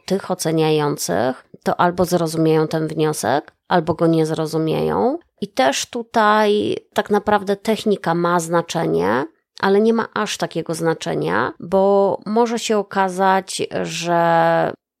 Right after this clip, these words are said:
jeżeli ten wniosek się spodoba, to się go wyciągnie, dorzuci mu się trochę punktów. Jeżeli ten wniosek się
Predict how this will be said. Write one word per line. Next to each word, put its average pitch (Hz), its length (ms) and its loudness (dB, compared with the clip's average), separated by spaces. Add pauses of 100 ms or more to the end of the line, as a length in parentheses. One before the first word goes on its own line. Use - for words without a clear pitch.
(160)
jeżeli 185 400 0
ten 175 140 0
wniosek 175 360 -2
się - 120 -4
spodoba, 208 480 -2
to 185 120 -4
się 170 140 -4
go 175 160 0
wyciągnie, 170 880 2
dorzuci 165 380 -2
mu 165 120 -2
się 165 140 -4
trochę 160 280 -4
punktów. 160 720 -4
Jeżeli 165 420 2
ten 165 160 0
wniosek 160 400 0
się 156 320 -2